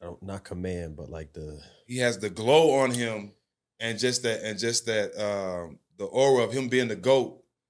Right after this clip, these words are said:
Speaker 2: he can just stand there and say things, you know what I'm saying, to get people playing hard or, or, or to get them to look at themselves and to be better, you know what I'm saying, and
Speaker 1: Yeah.
Speaker 2: enjoying saying it. Like,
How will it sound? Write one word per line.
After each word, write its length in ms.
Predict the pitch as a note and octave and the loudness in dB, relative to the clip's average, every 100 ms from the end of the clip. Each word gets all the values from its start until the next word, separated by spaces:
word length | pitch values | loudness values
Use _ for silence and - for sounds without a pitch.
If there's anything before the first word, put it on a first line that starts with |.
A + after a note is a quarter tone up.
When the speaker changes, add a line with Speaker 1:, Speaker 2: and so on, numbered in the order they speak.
| _ | _
Speaker 2:
he 100 | C#3 | -6
can 120 | C3 | -4
just 180 | A2+ G#2+ | 0 0
stand 340 | - B2+ B2+ A#2+ | 2 4 4 2
there 100 | A2 | 0
and 100 | G#2+ | 2
say 240 | C3 B2 | 2 2
things, 560 | A#2+ G#2+ G2 F#2 - - _ _ _ _ _ | 0 -6 -6 -10 -12 -14 _ _ _ _ _
you 80 | - | -10
know 80 | A2+ | -6
what 60 | A2 | -4
I'm 40 | |
saying, 240 | - A2 G#2+ | -2 -2 -4
to 40 | |
get 220 | F#2 A2 | -4 -4
people 420 | A#2 G#2 G#2 F#2+ - _ _ _ _ _ _ _ | -4 -6 -8 -10 -12 _ _ _ _ _ _ _
playing 260 | B2 A#2+ A2 | 0 0 2
hard 220 | A2+ G#2+ G2+ | 2 2 0
or, 40 | G2+ | -2
or, 240 | G#2 F2+ | -4 -4
or 60 | G#2 | -6
to 120 | G#2 | -4
get 200 | G#2 A2+ | -4 -2
them 160 | A2+ G#2+ | -4 -4
to 140 | F#2 D#2+ | -6 -4
look 200 | A2 A#2 | -4 -4
at 100 | G2 | -6
themselves 480 | G#2+ - A2 G2+ G2 | -4 -2 -2 -4 -6
and 120 | F#2+ | -10
to 80 | F2 | -10
be 160 | G#2+ | -10
better, 360 | F#2 G#2+ E2+ C#2+ _ | -4 -4 -4 -10 _
you 120 | G2 | -12
know 80 | G#2 | -10
what 60 | G2+ | -8
I'm 60 | |
saying, 320 | F#2+ G#2 G#2 F2+ | -8 -8 -8 -10
and 120 | F2 | -10
Speaker 1:
Yeah. 80 | D2 | -6
Speaker 2:
enjoying 440 | - B2 C#3+ B2+ | 2 6 6 6
saying 360 | A#2 G#2+ F#2+ E2 | 2 -4 -8 -14
it. 140 | - _ _ _ _ | -18 _ _ _ _
Like, 280 | F#2+ F#2 | -10 -10